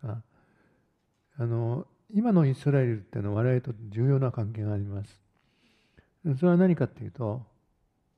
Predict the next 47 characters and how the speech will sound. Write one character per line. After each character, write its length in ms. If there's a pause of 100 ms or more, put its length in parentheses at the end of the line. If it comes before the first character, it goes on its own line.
(800)
ア 80
ブ 120
ラ 100
ハ 60
ム 100
に 100
言 0
葉 340
が 120
与 160
え 80
ら 80
れ 100
て、 260
そ 120
れ 100
に 120
従 320
っ 60
て 500 (640)
今 180
の 100
イ 60
ス 140
ラ 80
エ 20
ル 80
が 60
出 120
て 140
き 80
た 80
ん 100
で 80
す 100
ね。 260
神 200
の 220 (760)
信 280
仰 160
の 100
歩 180
み 40
の 100
中 220
で 80
ね。 280